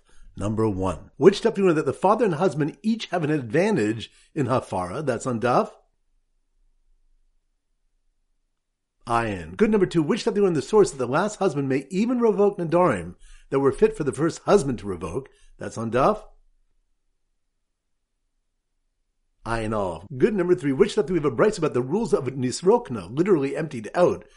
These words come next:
referring to when one party dies and control of Hafar would potentially fall to the other? That's on Daf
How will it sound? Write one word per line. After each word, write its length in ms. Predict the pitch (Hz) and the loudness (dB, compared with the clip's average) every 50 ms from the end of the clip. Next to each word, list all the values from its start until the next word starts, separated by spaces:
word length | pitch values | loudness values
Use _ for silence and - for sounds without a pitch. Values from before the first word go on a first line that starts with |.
| - - - - - - | -20 -20 -20 -20 -20 -2
referring 280 | - 147 - 196 226 202 | -2 0 2 4 2 2
to 120 | - 156 | 2 2
when 120 | 160 143 139 | 2 2 4
one 200 | 139 160 190 - | 4 2 0 2
party 200 | - 185 170 139 | 0 0 0 0
dies 520 | 120 131 170 190 190 165 123 117 113 - - - - _ _ | 0 0 2 2 2 2 2 0 -2 -2 -12 -20 -20 _ _
and 140 | 143 139 | -8 -6
control 280 | - 156 143 131 196 202 | -4 -6 -2 2 2 2
of 200 | 139 127 123 - | 2 0 -2 -4
Hafar 240 | - - - 220 165 | -2 -2 2 2 4
would 160 | 127 120 - | 2 2 0
potentially 520 | 147 139 - - 226 247 233 - - 196 | -2 -6 -2 -2 -2 -2 -2 -2 -4 -6
fall 200 | 90 - 123 104 | -4 -2 -2 -2
to 120 | 104 - 98 | -2 -4 -6
the 140 | 95 101 98 | -6 -6 -4
other? 420 | 92 107 107 107 143 190 196 - - - - _ | -4 -4 -2 0 0 0 -2 -4 -14 -20 -20 _
That's 200 | _ 104 104 - | _ -8 -8 -6
on 120 | 120 117 113 | -6 -4 -2
Daf 300 | 117 135 170 233 240 | 2 4 4 2 2